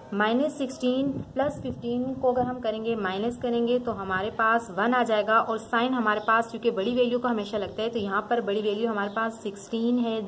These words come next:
that is in minus, तो यहाँ पर हमारे पास आ जाएगा माइनस सिक्सटीन वाई। यहाँ पर हमारे पास वन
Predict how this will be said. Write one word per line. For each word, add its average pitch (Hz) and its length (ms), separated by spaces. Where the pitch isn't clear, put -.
that 202 240
is 202 80
in 196 140
minus, 196 440
तो 226 60
यहाँ 247 140
पर 277 100
हमारे 233 240
पास 240 180
आ 214 100
जाएगा 214 260
माइनस 220 380
सिक्सटीन 220 400
वाई। 226 180
यहाँ 208 240
पर 247 320
हमारे 202 300
पास 233 280
वन 254 300